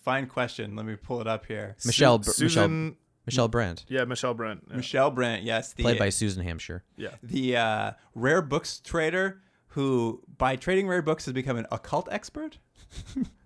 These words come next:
Speaker 3: Yeah. Which, by the way, I, did anyone else in this room realize it was about a cult until about five minutes to the end? 'Cause I didn't. Maybe I missed it, but at the end they're like, "A cult." I'm like, "What?"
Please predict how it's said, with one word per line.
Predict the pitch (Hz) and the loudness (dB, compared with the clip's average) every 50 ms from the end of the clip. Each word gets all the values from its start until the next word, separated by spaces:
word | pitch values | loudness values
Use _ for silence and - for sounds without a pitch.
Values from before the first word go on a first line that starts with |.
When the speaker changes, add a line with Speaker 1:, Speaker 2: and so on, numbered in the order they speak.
| - - _ | -20 -12 _
Speaker 3:
Yeah. | - 107 110 98 92 - _ _ - - | -4 -4 -4 -4 -6 -12 _ _ -12 -2
Which, | 135 147 151 - - - - | 2 2 2 2 -2 -8 2
by | - 147 139 | 6 6 6
the | 139 | 6
way, | 131 - - _ - - | 4 0 -4 _ -14 -12
I, | - | -12
did | 104 - - - - - 131 | -12 -12 -12 -4 0 4 4
anyone | 135 143 160 170 175 165 | 6 6 6 4 4 4
else | 147 143 147 139 - | 4 2 2 0 -2
in | - 127 131 | -2 -2 -2
this | 127 117 - | -2 -2 0
room | 120 113 113 | -2 -2 0
realize | 110 107 101 101 104 104 | 0 2 2 2 0 0
it | 117 | -2
was | 95 98 | -2 -2
about | 101 95 98 95 95 92 | -2 -2 0 0 0 0
a | 90 | -2
cult | - - 87 87 - | -2 -4 -4 -4 -4
until | - 98 90 104 92 | -6 -4 -4 -2 -2
about | 90 87 - | -2 -2 -4
five | - 87 87 87 | -2 -4 -4 -2
minutes | 95 92 87 - | -4 -6 -6 -6
to | - 90 | -6 -6
the | 87 87 | -4 -4
end? | 90 101 120 - _ _ _ _ _ _ _ _ _ | -6 -6 -8 -10 _ _ _ _ _ _ _ _ _
'Cause | - 113 107 | 0 4 4
I | 107 107 | 6 6
didn't. | 92 90 78 82 85 - - _ _ - | 4 2 -2 -4 -6 -10 -12 _ _ 2
Maybe | 117 135 165 165 | 4 6 8 8
I | 156 | 8
missed | 147 156 156 - - | 8 8 6 6 2
it, | 101 107 | 2 2
but | 117 120 | 4 4
at | |
the | 113 113 | 4 4
end | 107 120 | 4 4
they're | 123 104 | 4 2
like, | 101 98 101 | 2 2 0
"A | 113 | -2
cult." | - - 190 185 147 | 2 4 6 6 6
I'm | - 95 | 4 0
like, | 92 85 - | -4 -6 -6
"What?" | 95 117 233 | -6 -6 -6